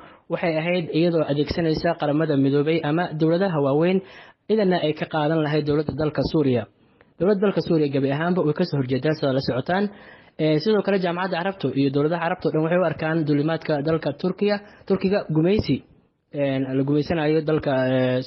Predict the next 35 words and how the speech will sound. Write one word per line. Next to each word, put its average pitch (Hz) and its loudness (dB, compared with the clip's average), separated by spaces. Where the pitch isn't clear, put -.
Turkigu 143 0
uu 131 0
gumaysanayo 135 0
dalka 147 0
Suuriya, 175 2
maadaama 175 0
ay 156 2
ku 175 -2
soo 165 0
galeen 156 0
amar 131 2
la'aan. 147 0
Laakiin 160 -2
Turkigu 226 0
waxay 185 4
ku 202 0
andacoonayaan 160 0
inay 156 0
ka 175 -4
bixi 156 0
doonaan 156 0
oo 143 0
meel 160 2
aamin 165 2
ah 127 0
ay 123 0
qaxootiga 151 -2
u 160 -2
samayn 147 2
doonaan 135 0
dalka 143 -2
Suuriya 147 2
ay 147 0
dejin 147 2
doonaan. 139 0